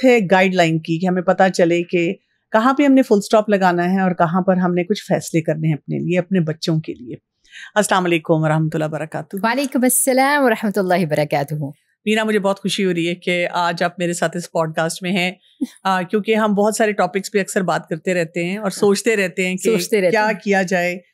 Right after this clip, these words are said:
Speaker 1: किस तरह से बातों को, सिस्टम्स को ठीक किया जाए। अम, इसलिए कि आप एक, अ, एजुकेशनिस्ट ऐसी हैं जो कि not just educationist, but आप लीडरशिप रोल में हैं
Speaker 2: हम्म।
Speaker 1: और आप, अ, हर जगह पे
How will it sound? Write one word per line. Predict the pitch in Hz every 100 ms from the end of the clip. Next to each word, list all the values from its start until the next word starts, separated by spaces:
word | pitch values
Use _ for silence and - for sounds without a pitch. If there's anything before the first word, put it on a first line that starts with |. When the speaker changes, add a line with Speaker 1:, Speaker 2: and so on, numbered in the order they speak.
| 226
Speaker 1:
किस | - 247 -
तरह | 226 214
से | 220 208 202
बातों | 175 180 175 196 185
को, | 190 185
सिस्टम्स | 175 185 - 185 185
को | 185
ठीक | - 175 -
किया | 170
जाए। | 160 170 156 _ _ _ _ -
अम, | 202 196 196 - _ _ _ _ _ - - _ _ 254
इसलिए | - 277
कि | 262 - -
आप | 190 214 247 - - _ _ 202
एक, | 202 202 208
अ, | 196 185 180 _ -
एजुकेशनिस्ट | 190 196 190 - 262 240
ऐसी | 196 196 220
हैं | 220 214
जो | 208
कि | 208 202 196 _ _ _ _ 202
not | 240 233
just | 262 226
educationist, | 196 196 180 - 220 220 -
but | 202 196 _ -
आप | 185 190 190
लीडरशिप | 202 233 254 180
रोल | 170 156
में | 156
हैं | 160 160 175
Speaker 2:
हम्म। | 160 151 147 135 202
Speaker 1:
और | 202
आप, | 196 196 -
अ, | 196 196 185
हर | 196 196
जगह | 202 202
पे | 196 202 196